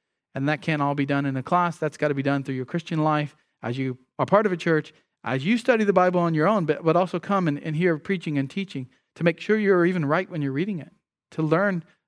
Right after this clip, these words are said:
good hermeneutics like Frank taught, Pastor Frank taught in the last class. Learn to interpret Scripture so that you're not going to fall prey. And you might say, "Well, I'm gonna spot the Christian Scientist. I will spot the Jehovah's Witness."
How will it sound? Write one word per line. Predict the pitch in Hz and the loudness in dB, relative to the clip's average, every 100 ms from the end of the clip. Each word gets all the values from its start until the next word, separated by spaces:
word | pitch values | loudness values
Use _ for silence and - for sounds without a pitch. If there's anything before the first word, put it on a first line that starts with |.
| - | 2
good | 190 | 2
hermeneutics | 151 202 170 170 202 - 165 | 4 0 2 2 2 0 -2
like | 147 | -2
Frank | - 175 160 | -2 -6 -4
taught, | 170 160 - | -2 -2 -2
Pastor | 175 - 165 | -4 -4 -8
Frank | 170 160 | -8 -4
taught | 175 - 170 | -4 -4 -6
in | 156 | -4
the | |
last | 147 156 156 | -2 -4 -6
class. | - 190 151 - _ _ _ _ _ - | -6 -4 -6 -14 _ _ _ _ _ -2
Learn | 175 190 | -2 -2
to | 202 | -4
interpret | 175 190 180 160 | -2 -2 -2 -4
Scripture | - 185 - - _ _ _ _ _ _ _ _ _ | -2 -2 -4 -16 _ _ _ _ _ _ _ _ _
so | - 170 | 0 2
that | 170 160 | 2 0
you're | 170 175 202 | 0 2 2
not | 185 175 | 0 0
going | 165 175 170 | 0 -2 0
to | 160 | 0
fall | 156 143 | 0 0
prey. | - 165 143 | 0 0 0
And | 147 | 2
you | 226 | 2
might | 220 180 | 2 2
say, | 185 | 2
"Well, | 170 160 | 4 2
I'm | 170 214 220 214 196 | 0 2 2 0 0
gonna | 170 151 131 | 0 0 -4
spot | - - - 214 190 - 170 | -10 -18 -4 -2 0 -2 -8
the | |
Christian | 160 170 156 - 143 | -8 -8 -8 -8 -10
Scientist. | - 117 127 117 - - - - _ _ _ _ _ _ - | -10 -12 -12 -12 -16 -20 -20 -20 _ _ _ _ _ _ 0
I | 202 226 | 0 0
will | 165 | -4
spot | - 156 147 - | 0 0 0 -4
the | |
Jehovah's | 139 135 139 131 123 | -4 -2 -2 -4 -6
Witness." | 135 139 123 - - | -8 -8 -14 -18 -20